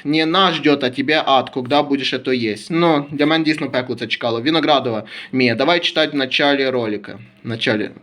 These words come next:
В началі? Значить, другий коментарій для початку. Ну що ж, підрахуємо висновки. Значить, за кінець, е, поро-, проголосувало дев'ять, для початку два всього лиш. Тому вибір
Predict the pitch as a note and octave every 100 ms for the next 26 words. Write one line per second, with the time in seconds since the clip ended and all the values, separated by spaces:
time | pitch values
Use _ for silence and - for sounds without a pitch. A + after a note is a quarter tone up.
0 | - C3+ C3 E3 E3 E3+ G3 G2 - -
1 | _ C#3+ D#3 D#3+ D3 D#3+ E3+ D#3+ C#3 C#3
2 | C3 B2 A2 G#2+ A2 A2 A2 G#2 - -
3 | - - - - G#3+ B3+ - E3+ C#3 -
4 | F3 E3+ E3+ G#3+ G#3 G3 F3+ - B2+ G2+
5 | - A2+ - B2 B2+ F3 C#3+ B2 A2 -
6 | - C#3+ E3 F3 F3+ F3 - - B2+ C3
7 | C#3+ D3+ C3 B2 D#3 D#3 D3 D3+ D3 C3+
8 | C#3 G3 G#3+ G3+ G3+ - C#3+ C#3+ D3+ -
9 | E3+ E3 - C#3 B2 A2+ F2 E2 - G2+
10 | G2 G#2 A#2 - - - - G3 A3 A3+
11 | - - _ C#3+ F3 E3 E3+ D#3+